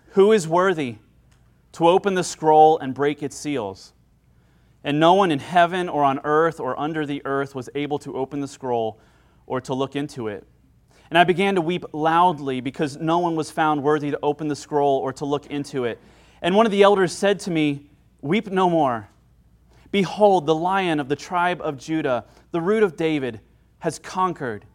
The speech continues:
so that he can open the scroll and its seven seals.' And between the throne and the four living creatures and among the elders, I saw a lamb standing,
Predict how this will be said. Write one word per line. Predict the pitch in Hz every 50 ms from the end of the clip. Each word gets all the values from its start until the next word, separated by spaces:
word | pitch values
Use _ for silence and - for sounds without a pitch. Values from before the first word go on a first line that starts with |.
| _ _ _ _ _ _ _ -
so | - 202
that | 196 196 185
he | 208 214
can | 185 190
open | 180 190 196 - 180 165
the | 151 143
scroll | - - - 165 156 151 147 139 139 -
and | 127 139
its | 131 -
seven | - - 151 135 135 131
seals.' | 123 - - 135 120 113 107 101 98 - - - _ _ _ _ _ _ _ _ _ _ _ _ -
And | 147 160
between | 170 160 - 196 202 196
the | 202
throne | 190 - 180 185 180 185 185 185 185
and | 180 170
the | 156
four | - - 180 180 180 165
living | 175 170 175 170
creatures | 160 - - 170 165 - - 180 170 151
and | 151 151
among | 151 160 165 165
the | 165 170
elders, | - 160 160 165 165 165 147 156
I | 143
saw | 147 - 170 156 156
a | 147
lamb | 143 147 151 156 160 160 160
standing, | 151 - - - 151 139 139 135 127 117 110 104 101